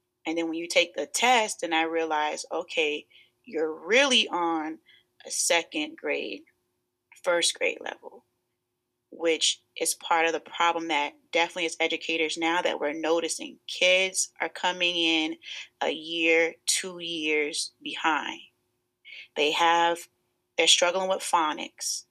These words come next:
They're definitely struggling with comprehension. Liter-, um, literary comprehension,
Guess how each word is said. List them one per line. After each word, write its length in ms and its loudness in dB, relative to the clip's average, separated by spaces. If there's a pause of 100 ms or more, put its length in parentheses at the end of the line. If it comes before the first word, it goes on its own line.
They're 280 -2
definitely 380 2
struggling 500 2
with 120 0
comprehension. 960 -2
Liter-, 540 -2
um, 420 -2 (160)
literary 640 6
comprehension, 920 -2